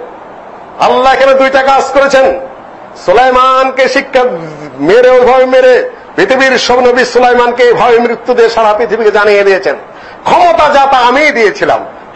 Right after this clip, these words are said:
সকালে এক মাসের পথ চলে গেছে তো হাওয়ায়, আবার বিকালে এক মাসের পথ চলে আসতো। এত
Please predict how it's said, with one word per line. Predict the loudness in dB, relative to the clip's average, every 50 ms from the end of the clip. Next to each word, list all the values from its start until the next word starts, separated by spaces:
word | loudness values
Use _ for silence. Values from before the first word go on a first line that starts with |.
| -6
সকালে | -4 -4 0 0 0 2 2
এক | 0 0 -2 -2
মাসের | -2 0 0 0 0 -2 -2 -2
পথ | 0 -2 -2 -2 -2
চলে | -2 -2 -2 0
গেছে | -2 -2 0 0 -2 -2 0
তো | 0 -2 0
হাওয়ায়, | 0 0 0 2 2 2 0 -2 -4 -6 -12 -18 -18 -12 -6
আবার | -4 -4 -2 0 0 0 0 -2 -2
বিকালে | -4 -4 -4 -2 -2 0
এক | -2 -2 -2 -4
মাসের | -6 -6 -4 -6 -6 -4
পথ | -6 -6 -6 -4
চলে | -4 -2 0 0
আসতো। | -2 -2 -4 -6 -8 -4 -2 0 0 0 -4 -8 -18 -14 -6
এত | -4 -2 -2 -2 0 0